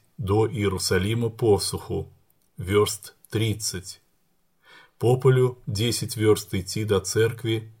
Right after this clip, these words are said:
святого Георгия. Создана была эта церковь в память Георгия. Здесь хранился гроб с его прахом в алтаре. Воды здесь много. У этой воды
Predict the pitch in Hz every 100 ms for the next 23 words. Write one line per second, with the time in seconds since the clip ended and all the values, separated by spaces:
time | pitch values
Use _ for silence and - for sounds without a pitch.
0 | - - 113 110 104 92 90 98 98 95
1 | 90 92 90 90 - _ _ _ _ _
2 | _ _ _ _ _ - - 147 131 127
3 | 120 120 110 110 98 - 127 - 90 -
4 | - - - 110 110 101 104 117 107 90
5 | 85 90 87 - - _ _ _ - 98
6 | 92 127 135 - - - 101 98 120 135
7 | 117 98 98 113 - - - - 98 95
8 | 92 95 98 104 107 98 98 - 95 92
9 | 90 90 - _ _ _ _ _ _ _
10 | - - _ - 110 131 127 98 95 98
11 | - 95 95 85 87 87 _ _ _ _
12 | _ _ _ _ 110 104 95 98 90 92
13 | 87 139 139